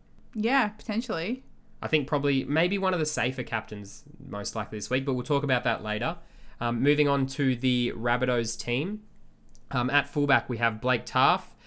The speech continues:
Speaker 2: On the wing, we have Alex Johnston and Tane Milne. In the centres, Jackson Paulo and Campbell Graham. In at half, we have Cody Walker and Lachlan Elias,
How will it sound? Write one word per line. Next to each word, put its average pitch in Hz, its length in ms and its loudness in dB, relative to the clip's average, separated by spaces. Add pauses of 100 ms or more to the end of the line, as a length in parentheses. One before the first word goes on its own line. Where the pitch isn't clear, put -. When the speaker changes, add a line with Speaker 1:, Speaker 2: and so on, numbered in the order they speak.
(360)
Speaker 2:
On 127 180 2
the 123 80 2
wing, 127 300 2
we 117 120 0
have 113 200 0
Alex 117 280 -2
Johnston 117 520 -4
and 110 180 -4
Tane 113 520 -2
Milne. 143 340 0
In 127 180 -4
the 117 60 -2
centres, 131 480 -2
Jackson 117 440 0
Paulo 120 400 -2
and 107 320 -6
Campbell 110 340 -6
Graham. 170 560 2 (420)
In 165 120 2
at 135 80 2
half, 131 460 4
we 113 160 -2
have 117 260 0
Cody 123 260 0
Walker 113 440 0
and 110 200 -4
Lachlan 110 400 -4
Elias, 123 840 -2